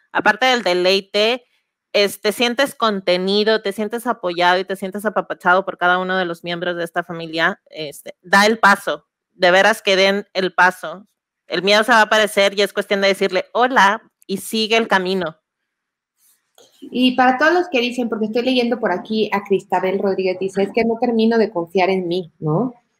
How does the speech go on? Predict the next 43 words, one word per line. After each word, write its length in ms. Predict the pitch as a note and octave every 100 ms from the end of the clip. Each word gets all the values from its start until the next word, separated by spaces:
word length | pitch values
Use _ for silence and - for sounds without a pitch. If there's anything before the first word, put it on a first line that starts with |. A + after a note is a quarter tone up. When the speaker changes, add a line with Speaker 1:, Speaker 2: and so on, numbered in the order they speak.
| _
Speaker 2:
Este, 580 | F#3+ F#3 F#3 G3+ F#3 F#3
Brisa 340 | G3+ A#3 A#3+
Ramírez 480 | B3 G3+ G3+ G#3 G3+
dice, 260 | G3 G3+ G#3
"Con 140 | F#3
la 120 | F3
confianza", 600 | - F#3+ A3 G#3 G#3+ A#3
o 60 | G3+
sea, 120 | G3
con, 200 | - G3 -
dice, 380 | G3+ G#3 G#3+ G#3+
"desde 240 | F#3+ F#3+
la 140 | F3 F3+
certeza, 500 | F#3 F3 G#3 A3 G3+
con 140 | E3+
confianza", 760 | E3+ E3 E3+ G3 G#3 G#3 E3 - _ -
¿no? 340 | F#3 A3+ B3+ _ _ - _ _
La 180 | A3 A#3+
verdad 300 | C4 C#4 D#4+
es 160 | G4 -
que, 260 | F4 C#4+ G#3+
les 120 | A#3
voy 120 | B3
a 20 |
decir 180 | C4+ C#4
algo, 440 | A#3 A3 D#3 - _ _ -
no 220 | C4 E4+
va 80 | G4
a 20 |
haber 160 | F4+ D#4
un 100 | C#4+
momento 440 | A#3 A3 G#3 A3
en 100 | A3
el 100 | G#3
que 100 | G3+
digas, 320 | G#3 G3+ G3+
"Ya 200 | B3+ C4+
confío 420 | D#4+ D#4 - C4+ C4
al 120 | B3+
cien 300 | - A3+ A3
por 160 | A3 G#3+
ciento 540 | G3+ F#3 F#3 F#3+ F#3+
Speaker 1:
Ujú. 220 | B3+ G#3